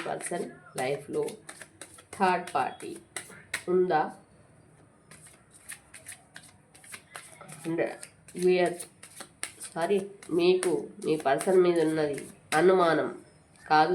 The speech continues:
నిజం హండ్రెడ్ పర్సెంట్. మీ జీవితంలో థర్డ్ పార్టీ ఉంది. థర్డ్ పార్టీ సిచ్యువేషన్లో మరి మీ పర్సన్ ఎట్లున్నాడు? గది కదా ముచ్చట, నేనే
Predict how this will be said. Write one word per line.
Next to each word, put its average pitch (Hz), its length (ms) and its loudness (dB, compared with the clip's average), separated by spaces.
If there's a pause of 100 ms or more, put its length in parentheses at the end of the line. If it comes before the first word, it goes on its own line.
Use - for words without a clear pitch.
(140)
నిజం 156 240 2 (160)
హండ్రెడ్ 151 360 -2
పర్సెంట్. 143 380 -6 (800)
మీ 185 80 6 (120)
జీవితంలో 170 520 0 (120)
థర్డ్ 151 320 0
పార్టీ 156 260 -4 (1900)
ఉంది. 190 200 2 (1600)
థర్డ్ 190 300 2
పార్టీ 196 220 2 (100)
సిచ్యువేషన్లో 170 560 -4 (120)
మరి 180 200 0
మీ 156 80 0 (140)
పర్సన్ 185 340 -2
ఎట్లున్నాడు? - 480 -8 (760)
గది 147 240 0
కదా 117 220 -2
ముచ్చట, 175 320 -8 (1000)
నేనే 170 220 -2